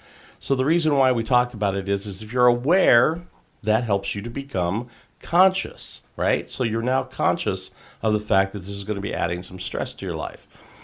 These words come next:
So one of the things that I suggest when, when life throws these little wrinkles at us every once in a while,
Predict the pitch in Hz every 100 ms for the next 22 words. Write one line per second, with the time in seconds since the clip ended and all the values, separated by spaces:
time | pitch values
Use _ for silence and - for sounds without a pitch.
0 | - - - 156 143 92 - 107 120 170
1 | 175 151 156 135 123 113 117 120 101 98
2 | 78 - - 98 98 98 - - 98 98
3 | 95 95 95 101 107 - 104 101 98 92
4 | 107 98 85 98 90 92 98 95 85 80
5 | 87 82 85 85 82 82 85 80 80 85
6 | 139 202